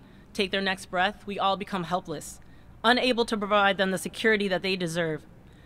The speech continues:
That is a position that no parent or grandparent asked to or should be in. We know that asthma is still the number one chronic illness among children. It is also the leading cause of absenteeism,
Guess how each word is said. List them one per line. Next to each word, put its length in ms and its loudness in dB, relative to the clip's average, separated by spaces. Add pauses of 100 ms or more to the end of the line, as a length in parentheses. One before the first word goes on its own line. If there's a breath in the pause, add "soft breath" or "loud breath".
(140 loud breath)
That 180 6
is 120 0
a 60 -2
position 380 -4
that 100 -2
no 140 0
parent 320 -2
or 60 -2
grandparent 680 -2 (480 loud breath)
asked 360 4
to 180 -4
or 160 -2
should 280 -6
be 120 -10
in. 360 -10 (600 loud breath)
We 120 4
know 100 8
that 180 6
asthma 340 4
is 120 0
still 200 2
the 100 0
number 220 2
one 140 0
chronic 320 2
illness 320 -2
among 260 0
children. 480 -4 (580 loud breath)
It 120 0
is 120 0
also 220 2
the 120 0
leading 340 -4
cause 260 2
of 80 -4
absenteeism, 1040 -2